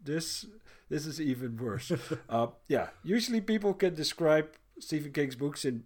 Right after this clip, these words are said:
Speaker 1: in one sentence, right? Uh, uh, uh, Christine, uh, car without a driver starts killing people. Well, great movie pitch, yeah. Uh,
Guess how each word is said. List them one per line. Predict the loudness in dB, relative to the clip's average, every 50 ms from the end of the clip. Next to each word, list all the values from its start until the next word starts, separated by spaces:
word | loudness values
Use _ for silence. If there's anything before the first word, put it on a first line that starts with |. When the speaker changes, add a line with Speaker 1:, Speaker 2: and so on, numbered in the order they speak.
| -10 _
Speaker 1:
in | -10 -8 -2 2
one | 4 4 4 4 2
sentence, | -2 0 2 4 4 4 2 0 -4 -6 -6 -6 -4
right? | -2 0 0 0 -2 -6 -12 -18 _ -12
Uh, |
uh, | -12
uh, | -10 -10 -10 -10 -12 -14 -14 -14 -14 -12 -12 -12 -12 -14 -14 -14 -14 -14 -14 -10 -6
Christine, | -4 -4 4 6 6 6 6 4 2 -2 -4 -8 -14 -20 _ _ -16
uh, | -14 -12 -14 -6 -2
car | 2 2 4 4 4 2 0 -2 -6 -12 -20 -10 -8
without | -2 0 0 0 -2
a | -4
driver | -4 -4 -2 -2 -2 -2 -4 -4 -6
starts | -6 -6 -6 -6 -8 -8 -10 -12
killing | -8 -4 -2 -2 -2 -2
people. | -4 -8 -10 -10 -10 -12 -12 -12 -14 -14 -12
Well, | -12 -12 -12 -14 -18 _
great | -10 -10 -8 -6 -4
movie | -2 -2 -2 -2 -2
pitch, | 0 0 0 0 0 -6 -10 -12 -14 -8
yeah. | -6 -6 -4 -6 -8 -12 _ _ _ _ -10
Uh, | -8 -6 -4 -4 -6